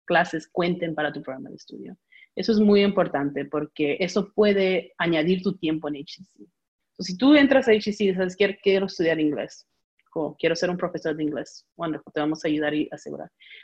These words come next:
Pero después, a medio tiempo, decides, "¿Sabes qué? No, el inglés no es para mí, pero me encanta las ciencias o la matemática. Quiero tomar un,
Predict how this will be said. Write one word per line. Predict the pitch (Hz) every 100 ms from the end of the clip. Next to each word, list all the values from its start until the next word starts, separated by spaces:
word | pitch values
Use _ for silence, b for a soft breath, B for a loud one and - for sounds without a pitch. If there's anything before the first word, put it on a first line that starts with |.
| _
Pero | 185
después, | 180 190 196
a | 202
medio | 190 190 202
tiempo, | 202 202
decides, | 190 180 185 180
"¿Sabes | 214 208 208
qué? | - 240 240
No, | 240 240 233
el | 226
inglés | 214 202 190 202
no |
es | 202
para | 175
mí, | 170 170
pero | 170
me | 160
encanta | 160 156 165 156 160
las | 156 -
ciencias | 151 156 156 147
o |
la | 143
matemática. | 135 139 _ - _ _ - _
Quiero | 165 160
tomar | 170 160 165 156
un, | 160 165 160 156